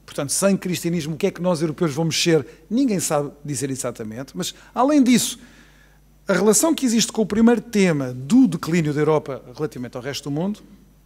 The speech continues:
ah, tem de suscitar, então, a nossa reflexão sobre, eh, o que é que, do ponto de vista político e social,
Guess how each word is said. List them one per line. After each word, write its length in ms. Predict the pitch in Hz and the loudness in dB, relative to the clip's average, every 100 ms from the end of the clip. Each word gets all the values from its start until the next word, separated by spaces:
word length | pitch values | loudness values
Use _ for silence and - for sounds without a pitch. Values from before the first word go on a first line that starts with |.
| _ _ _ - - - - - - - _ | _ _ _ -20 -20 -20 -20 -20 -20 -20 _
ah, 580 | 190 185 185 180 175 180 180 | 2 6 6 6 6 4 4
tem 160 | 302 330 | 2 2
de 60 | |
suscitar, 520 | - 165 - 151 156 151 | -2 -2 -2 -2 0 0
então, 460 | 156 240 262 269 - - | 4 4 4 -2 -10 -4
a 80 | |
nossa 280 | 165 147 - | 0 0 -2
reflexão 520 | 147 - 202 - 262 | -4 -2 -2 0 -2
sobre, 540 | 277 - 247 262 285 285 - - - - - _ - | -4 -4 -4 -2 -4 -8 -14 -20 -20 -20 -20 _ -6
eh, 800 | 185 175 160 151 143 131 131 123 120 202 _ _ _ _ _ _ _ | 0 2 2 0 -2 -4 -8 -12 -16 -20 _ _ _ _ _ _ _
o 100 | 196 | -10
que 240 | - - | -6 -4
é 60 | 311 | -4
que, 300 | - 196 208 | -4 -2 -2
do 280 | 208 - 190 | -2 -8 -6
ponto 200 | 214 190 | -4 -4
de 80 | 170 | -4
vista 160 | - | -6
político 400 | - 190 147 - | -4 -4 -4 -6
e 40 | 156 | -8
social, 640 | - - 220 247 277 | -8 -4 -2 -2 -2